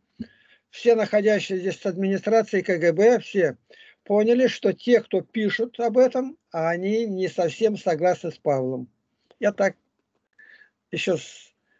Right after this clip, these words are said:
отвечаю, чтобы маленько как-то и те, которые не согласны со мной, не сразу убежали отсюда. Значит, от Духа Божия это,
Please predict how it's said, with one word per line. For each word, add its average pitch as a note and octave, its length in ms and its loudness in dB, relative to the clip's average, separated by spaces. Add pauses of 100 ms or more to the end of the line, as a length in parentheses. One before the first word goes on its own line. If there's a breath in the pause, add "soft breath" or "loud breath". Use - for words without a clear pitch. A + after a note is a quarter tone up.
отвечаю, F3+ 680 2
чтобы D#3+ 320 0
маленько F3+ 460 0
как-то F3 300 -2
и F3+ 80 0
те, F#3 160 0
которые E3+ 380 0
не E3 100 -2
согласны F3+ 680 2
со D#3+ 180 -6
мной, C#3+ 320 -4 (200)
не F#3 100 -2
сразу F#3 340 2
убежали C#3+ 480 0
отсюда. A#2+ 460 -8 (1040 soft breath)
Значит, G#3 320 2
от A#3 140 6
Духа B3+ 280 4
Божия A3 340 4
это, C3+ 360 0